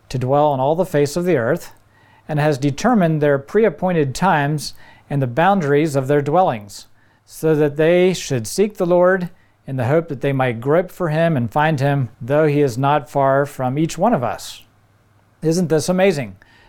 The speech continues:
Before the world was created, God had appointed that the international people living close to you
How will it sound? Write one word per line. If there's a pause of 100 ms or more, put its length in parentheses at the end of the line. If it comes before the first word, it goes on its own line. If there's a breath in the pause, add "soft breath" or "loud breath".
(140)
Before
the
world
was
created, (600 soft breath)
God
had
appointed
that
the
international
people
living
close
to
you